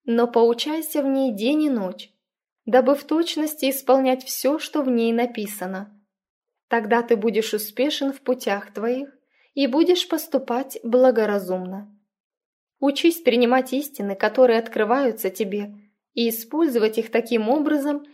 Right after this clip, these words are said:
чтобы они стали пищей для паствы Божьей. Мы будем встречать людей, которые позволяют своему разуму погружаться в праздные предположения о том, что никак не упоминается в Слове Божьем.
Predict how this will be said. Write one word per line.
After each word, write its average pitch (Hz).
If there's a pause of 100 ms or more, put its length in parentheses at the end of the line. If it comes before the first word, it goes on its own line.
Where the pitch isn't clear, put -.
(140)
чтобы -
они 233
стали 214
пищей 247
для 226
паствы 214
Божьей. 190 (800)
Мы 240
будем 240
встречать 262
людей, 294 (300)
которые 339
позволяют 269
своему 233
разуму 240
погружаться 262
в -
праздные 285
предположения 277 (320)
о 233
том, 320
что -
никак 330
не 214
упоминается 214
в 285
Слове 214
Божьем. 196